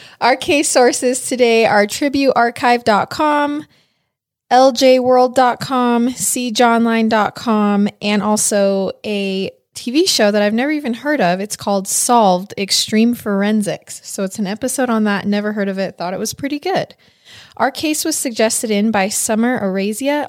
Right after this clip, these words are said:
on Instagram. So thank you, Summer, for sending this in. The date is January fifth, two thousand seven.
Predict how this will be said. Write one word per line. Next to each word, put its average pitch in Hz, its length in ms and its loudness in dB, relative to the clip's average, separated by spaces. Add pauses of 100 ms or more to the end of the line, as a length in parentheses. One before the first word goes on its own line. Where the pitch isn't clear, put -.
on 202 280 0
Instagram. 294 960 -4 (120)
So 202 400 -2
thank 220 360 -2
you, 247 120 -4
Summer, 233 420 -2
for 214 240 -8
sending 202 460 -2
this 226 240 -2
in. 277 320 -6 (1300)
The 254 120 0
date 262 320 2
is 285 160 -2
January 254 540 0
fifth, 202 440 -2
two 220 200 -2
thousand 262 400 -2
seven. 180 500 -2